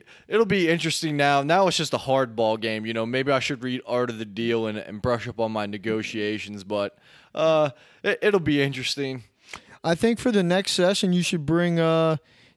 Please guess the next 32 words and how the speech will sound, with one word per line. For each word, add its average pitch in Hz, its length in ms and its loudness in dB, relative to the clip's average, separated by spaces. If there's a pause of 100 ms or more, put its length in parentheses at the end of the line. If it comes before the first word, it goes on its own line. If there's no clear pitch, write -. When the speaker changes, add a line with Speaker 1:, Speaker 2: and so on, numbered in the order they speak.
(280)
Speaker 2:
you 160 200 0
should, 170 240 2
uh, 165 200 4
bring 160 400 2
some 165 200 0
extra 165 300 0
muscle. 160 320 2
Maybe 151 240 2
your 175 80 4
bodyguard, 156 560 2
maybe 151 240 0
Michael 165 460 2
will 135 80 2
go. 127 280 0
Just 139 220 -2
a, 170 60 -4
bit, 170 100 4
a 202 40 4
little 226 220 6
intimidating 185 680 2
presence. 151 600 0 (420)
Speaker 1:
Mm. 98 360 -14 (720)
I 131 60 -4
do 147 220 -2
like 127 280 0
that. 98 300 -4 (240)
Or 175 260 4
just, 143 300 -2
j-, - 120 -8 (260)
uh, 95 40 -4
you 123 180 -2
know, 110 220 -4